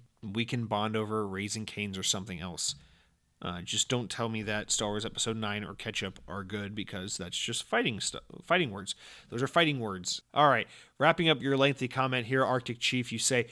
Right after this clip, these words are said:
"Food talk. McAllister Deli is, I guess, a local restaurant, mainly cold food, subs and stuff. Their sweet tea is something else, like a McDonald's type of different. I don't go there for the food, but rather just the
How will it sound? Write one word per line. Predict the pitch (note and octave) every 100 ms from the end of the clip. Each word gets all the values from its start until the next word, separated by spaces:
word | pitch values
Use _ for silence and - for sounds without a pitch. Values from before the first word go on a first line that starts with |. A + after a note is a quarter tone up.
| -
"Food | - B3 B3+
talk. | F3 E3 - _ _ _ _ -
McAllister | C#3+ F#3+ A3+ - G#3+
Deli | D#3 E3+ F3+ F3+ - _ _ -
is, | D3 C3+ -
I | C3
guess, | B2 - A#3 G3 - -
a |
local | C3 C#3 B2+
restaurant, | A#2 G2 - A#2 G2
mainly | B2 G#3+ A#3+ A#3
cold | - D3+ C#3+ C#3
food, | C#3+ C#3 C3 - -
subs | - D3 C#3+ A#2+
and | A#2
stuff. | - G#2 G2 - - - -
Their | C3+
sweet | - G#3 G#3
tea | G#3
is | F3+
something | - E3 D3 C3
else, | F#2+ F2+ - - _ _ _
like | G#2+ C#3+ C#3+
a |
McDonald's | C#3 B2+ D#3 F3 F3+ D#3
type | - - D3 C#3
of | - B2 A2
different. | A#2 G#2 - D#2 - _ _ -
I |
don't | E3+ A3+
go | G#3 G3+
there | G3 F#3+ _ -
for | - D3
the | C#3
food, | - D3 E3+ C#3+
but | B2
rather | A#2 C3 C#3+
just | C3 C3+ - -
the | C3 B2 A#2+ A#2+